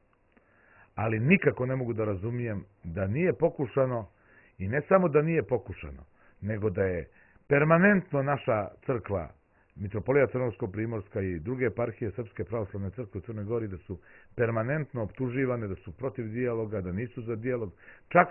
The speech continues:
su obmanjivani da smo pozivani na dijalog i da se nismo odazvali. Podsjetit ću samo na,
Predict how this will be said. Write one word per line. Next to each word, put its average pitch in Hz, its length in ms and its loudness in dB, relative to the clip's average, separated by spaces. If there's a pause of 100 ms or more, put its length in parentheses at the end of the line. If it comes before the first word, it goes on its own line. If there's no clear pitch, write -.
su 147 80 4
obmanjivani 143 600 0
da 123 100 0
smo 113 160 -8
pozivani 165 640 2
na 139 120 -2
dijalog 139 520 0 (580)
i 123 140 0
da 120 360 4 (240)
se 120 80 -2
nismo 110 320 -6
odazvali. - 480 -10 (460)
Podsjetit 123 400 -2
ću 95 100 -10
samo 123 340 -2
na, 101 300 -4